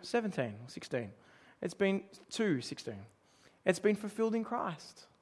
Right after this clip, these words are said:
He has come, and, and in, in Christ we have access to God.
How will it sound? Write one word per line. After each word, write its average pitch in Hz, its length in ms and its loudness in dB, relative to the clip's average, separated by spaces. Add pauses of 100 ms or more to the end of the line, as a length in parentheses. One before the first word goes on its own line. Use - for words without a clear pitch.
(500)
He 233 140 4
has 226 140 0
come, 220 460 6
and, 151 160 2
and 180 320 0
in, 202 120 6
in 233 220 4
Christ 208 500 4
we 190 100 4
have 180 140 4
access 156 420 0
to 151 100 -4
God. 143 380 -2